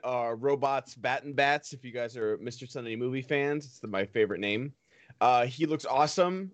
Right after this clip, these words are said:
I wish I'd gotten a little more Paul Dano, Edward Nygma in this, but everything else, like the final shot of the trailer with, you know, uh, him upside down walking towards Penguin in the car, uh, everything looks great.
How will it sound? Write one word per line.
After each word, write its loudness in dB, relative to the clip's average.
I 6
wish 2
I'd 4
gotten 2
a -2
little -2
more 2
Paul 2
Dano, 4
Edward 4
Nygma 2
in 2
this, -2
but 4
everything 4
else, 2
like 0
the -2
final -2
shot 0
of 6
the 6
trailer 4
with, 4
you -4
know, 2
uh, 6
him -2
upside 2
down 2
walking 2
towards 2
Penguin 0
in 0
the -2
car, 4
uh, 0
everything 6
looks -4
great. -4